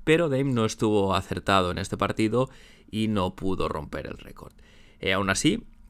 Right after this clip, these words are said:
Damian Lillard no se fue de vacío porque en una entrada al aro, que además,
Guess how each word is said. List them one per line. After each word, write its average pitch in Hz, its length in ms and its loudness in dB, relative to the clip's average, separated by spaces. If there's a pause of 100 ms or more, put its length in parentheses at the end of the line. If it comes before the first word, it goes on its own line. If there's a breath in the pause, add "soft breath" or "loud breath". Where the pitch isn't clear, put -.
Damian 104 340 2
Lillard 113 300 4
no 107 180 4
se 113 140 -2
fue 101 160 2
de 95 80 4
vacío 113 460 0
porque 78 580 -6
en 95 100 -6
una 101 160 0
entrada 90 340 -2
al 90 60 -2
aro, 123 220 0
que - 80 -6
además, 85 500 -8